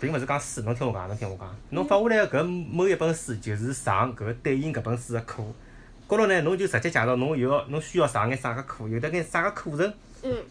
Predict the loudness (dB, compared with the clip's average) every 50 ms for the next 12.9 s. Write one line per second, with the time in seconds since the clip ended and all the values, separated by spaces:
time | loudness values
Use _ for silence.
0 | -16 -20 -20 -20 -16 -12 -6 -4 -4 -4 -4 -4 -6 -6 -4 -2 0 2 2 2
1 | 0 0 0 2 4 4 4 2 0 -6 -8 -8 -6 -6 -4 -2 0 0 0 0
2 | 0 0 0 0 -2 -2 -2 -2 0 0 0 0 0 0 2 4 4 4 2 0
3 | -6 -4 -2 -2 -2 0 -2 -2 -2 -2 -4 -6 -10 -18 -20 -20 -18 -10 -4 0
4 | 2 2 2 2 2 2 2 4 4 4 4 2 -2 -6 -14 -14 -8 -6 -6 -4
5 | -6 -6 -8 -6 -4 -4 -4 -4 -8 -14 -20 -20 -20 -20 -20 -18 -12 -8 -6 -4
6 | -4 -2 -2 -2 -2 -4 -4 -4 -6 -6 -8 -12 -12 -10 -8 -4 -2 0 0 0
7 | 0 0 0 2 2 2 2 0 -2 -8 -6 -4 -2 -2 0 -2 -2 -4 -6 -8
8 | -10 -12 -16 -20 -20 -20 -14 -8 -6 -4 -2 -2 -2 -4 -6 -14 -18 -18 -16 -12
9 | -8 -8 -8 -4 -4 0 2 2 2 2 -2 -12 -20 -20 -16 -8 -4 -2 2 2
10 | 2 2 2 2 0 0 -2 -4 -4 -4 0 0 2 2 0 -2 -6 -12 -16 -12
11 | -6 -4 -2 -2 -4 -6 -10 -16 -16 -14 -12 -12 -12 -12 -14 -16 -18 -16 -10 -4
12 | -4 -2 -2 -2 0 0 2 2 0 -2 0 0 2 2 2 0 -2 -6